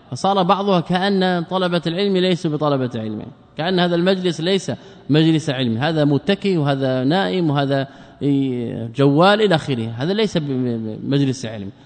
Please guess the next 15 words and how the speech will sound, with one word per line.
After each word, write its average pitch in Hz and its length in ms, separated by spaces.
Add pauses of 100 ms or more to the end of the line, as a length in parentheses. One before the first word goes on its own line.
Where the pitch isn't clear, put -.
(260)
مجلس 135 280
العلم 165 180
لابد 160 260
من 151 160
ماذا؟ 123 320 (320)
لابد 151 340
من 165 540
حرمة 165 720
تتعلق 131 720
به. 104 720
قد 165 220
يكون 165 180
ثم 165 280
حاجة 170 420
ماسة 170 680